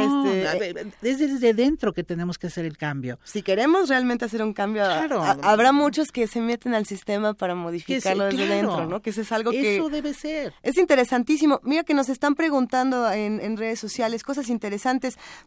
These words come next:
Speaker 2: Por ahí hay un comentario que me llama la atención y me lo mandan por mensaje, así que no voy a decir el nombre de la persona que, que lo mandó, pero pregunta cómo se abordan temas como,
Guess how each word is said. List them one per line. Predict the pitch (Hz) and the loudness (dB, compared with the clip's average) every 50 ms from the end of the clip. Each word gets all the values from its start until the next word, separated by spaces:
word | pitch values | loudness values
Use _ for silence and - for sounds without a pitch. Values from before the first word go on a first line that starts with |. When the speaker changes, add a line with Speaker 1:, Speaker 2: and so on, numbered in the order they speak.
| _ | _
Speaker 2:
Por | - 233 233 | 0 0 2
ahí | 247 254 277 | 2 2 2
hay | 294 311 | 2 2
un | 294 | 2
comentario | 285 277 254 233 226 226 247 247 269 262 | 2 2 0 0 0 0 -2 -4 -4 -4
que | - 240 226 | -4 -4 -4
me | 220 208 214 | -2 -2 -4
llama | 220 233 233 240 | -2 -2 -2 -2
la | 233 208 | -4 -6
atención | - 208 202 208 208 - - 233 233 240 247 233 | -6 -6 -8 -6 -6 -4 -4 -4 -2 -2 -4 -4
y | - 196 | -6 -6
me | 190 175 | -6 -6
lo | 185 | -6
mandan | 196 190 202 214 214 208 | -6 -6 -6 -6 -6 -8
por | - 196 185 | -8 -10 -10
mensaje, | 190 196 196 190 - 214 208 - 208 | -8 -8 -8 -8 -10 -10 -10 -10 -12
así | 190 - 180 | -12 -12 -10
que | - 185 | -6 -4
no | 190 185 | -2 -2
voy | 190 185 | 0 -2
a | |
decir | 180 - 196 185 | -2 -2 -4 -6
el | 185 | -6
nombre | 185 185 185 185 | -6 -4 -4 -4
de | 185 | -4
la | 185 180 | -4 -6
persona | - 190 196 - - 196 196 185 | -8 -10 -12 -8 -8 -8 -8 -8
que, | - - 175 170 170 - _ | -8 -8 -8 -8 -10 -10 _
que | - 180 | -10 -6
lo | 190 190 | -4 -2
mandó, | 202 196 214 214 220 220 - - - - - - - - | -2 -2 0 -2 -2 -4 -6 -12 -20 -20 -20 -18 -10 -4
pero | 226 220 226 | 0 0 0
pregunta | - 247 247 254 285 277 302 285 | 2 0 0 2 2 2 0 0
cómo | - 285 277 277 285 | 0 2 2 2 2
se | - 277 240 | 2 0 -2
abordan | 226 233 240 247 240 240 - 247 233 | 0 0 0 -2 0 -2 -2 -4 -2
temas | - 226 233 233 226 226 - | -4 -4 -2 -2 -2 -4 -4
como, | - - 208 202 202 196 196 190 190 190 185 185 | -6 -6 -4 -4 -2 -2 0 0 0 0 0 -2